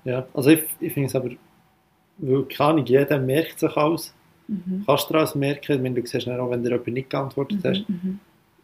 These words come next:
Speaker 1: Und das ist dann irgendwie der Ruf, an dem Schluss hast.
Speaker 2: Ich finde halt einfach, weisst, du kannst ja schreiben, „Ja, kein Interesse“, oder vielleicht zu einem späteren Zeitpunkt, oder „Nein, jetzt gerade momentan nicht“. Aber wenn du einfach keine Antwort gibst, dann finde ich das eigentlich res-,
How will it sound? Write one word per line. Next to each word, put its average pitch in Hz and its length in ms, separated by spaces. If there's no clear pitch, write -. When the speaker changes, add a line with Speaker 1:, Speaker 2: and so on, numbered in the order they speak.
Speaker 1:
Und 120 360
das 120 140
ist 120 80
dann 120 140
irgendwie 120 260
der 117 100
Ruf, 131 180
an 120 100
dem 117 180
Schluss 117 260
hast. - 240
Speaker 2:
Ich 247 100
finde 233 240
halt 202 120
einfach, 202 380
weisst, 226 400
du - 80
kannst 240 220
ja 214 160
schreiben, 233 260
„Ja, 226 180
kein 214 280
Interesse“, 262 640
oder 233 420
vielleicht 226 260
zu 226 60
einem 220 60
späteren 214 420
Zeitpunkt, 294 760
oder 214 280
„Nein, 220 180
jetzt 226 160
gerade 220 140
momentan 208 440
nicht“. 277 480
Aber 226 160
wenn 226 160
du 220 140
einfach 269 200
keine 240 200
Antwort 302 340
gibst, - 400
dann 226 260
finde 233 200
ich 220 60
das 208 140
eigentlich 214 200
res-, - 240